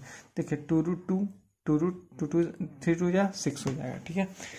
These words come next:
देखिए, ये लेकिन इतना आंसर आपके बुक में नहीं देता है, ठीक है। तो इसके लिए हम क्या करते हैं, इसका हर पर मेकर नीचे का जो वैल्यू है बस वही वैल्यू लिखना है हमको, एक बार ऊपर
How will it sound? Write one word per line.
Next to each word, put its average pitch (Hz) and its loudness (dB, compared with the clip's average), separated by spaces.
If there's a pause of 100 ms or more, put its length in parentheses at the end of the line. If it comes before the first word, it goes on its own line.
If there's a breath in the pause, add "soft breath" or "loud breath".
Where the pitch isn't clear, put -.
(200 loud breath)
देखिए, 185 6
ये 180 8
लेकिन 185 8
इतना 180 6
आंसर 160 4
आपके 143 4
बुक 165 2
में 190 6
नहीं 170 8
देता 120 4
है, 117 -8 (180)
ठीक 185 6
है। 202 2 (440 loud breath)
तो 180 2
इसके 180 2
लिए 202 8
हम 185 10
क्या 156 4
करते 156 2
हैं, 165 4
इसका 170 2 (120)
हर 180 4
पर 175 4
मेकर 139 4
नीचे 165 4
का 190 6
जो 156 4
वैल्यू 135 4
है 180 4
बस 175 4
वही 170 6
वैल्यू 180 6
लिखना 180 6
है 180 8
हमको, 131 2 (1000 soft breath)
एक 160 2
बार 165 8
ऊपर 185 6